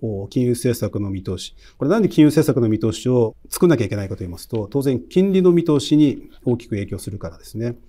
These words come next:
で、日銀のですね、えー、来年の金融政策、私の見通しは、これまでの日本銀行の情報発信を前提にすると、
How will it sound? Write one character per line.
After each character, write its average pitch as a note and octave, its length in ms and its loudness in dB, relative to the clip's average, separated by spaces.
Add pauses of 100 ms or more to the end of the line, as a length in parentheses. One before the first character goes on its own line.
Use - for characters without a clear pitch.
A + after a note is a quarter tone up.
で、 D#3 120 2
日 D#3+ 220 2
銀 F#3 160 2
の F#3+ 100 4
で E3+ 80 4
す - 140 -4
ね、 A2 400 -2
え A#2+ 220 -4
ー、 - 20 -2
来 C#3 200 0
年 C3+ 180 2
の C3 100 0
金 C3 160 0
融 B2+ 60 2
政 A#2+ 220 0
策、 - 500 -8
私 A#2+ 360 -6
の A#2 60 0
見 A2 100 -2
通 A2 140 -4
し A#2 140 -8
は、 D3 240 0 (120)
こ D#3 120 0
れ G3 100 2
ま A3+ 140 2
で C#3 160 4
の D3 160 6
日 C3 80 4
本 D3+ 240 2
銀 E3+ 220 4
行 A2+ 260 -2
の C3 320 0
情 C3 180 0
報 B2+ 160 -2
発 - 240 -4
信 G#2+ 300 -4
を D3+ 200 0
前 A#2+ 220 0
提 A#2 240 0
に G2+ 80 -4
す - 140 -8
る F#2 100 -10
と、 C3 320 -2